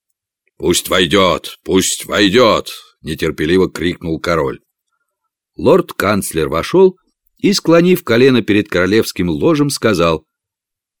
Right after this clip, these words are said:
"По указу вашего величества, пэры королевства в парадных одеждах находятся в зале суда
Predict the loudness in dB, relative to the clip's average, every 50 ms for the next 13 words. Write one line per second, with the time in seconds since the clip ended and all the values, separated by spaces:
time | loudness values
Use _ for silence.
0 | _ _ _ _ _ _ 0 0 0 0 0 -2 -2 -2 -2 -2 -2 0 0 0
1 | 0 -2 0 0 0 2 2 2 2 0 0 -2 -2 -4 -6 -4 0 0 0 0
2 | 0 _ _ _ _ _ _ _ _ _ _ 0 4 4 4 4 4 2 2 0
3 | 0 2 2 2 2 2 0 -2 -4 -6 -4 -4 -4 -4 -4 -2 0 0 0 0
4 | 0 -2 -4 -6 -6 -6 -4 0 0 2 2 0 0 -2 -4 -4 -6 _ _ _
5 | _ _ _ _ -4 -2 -2 -2 -2 0 2 2 2 2 0 -2 0 0 0 0
6 | 0 0 0 0 2 0 0 0 0 2 2 2 0 -2 -4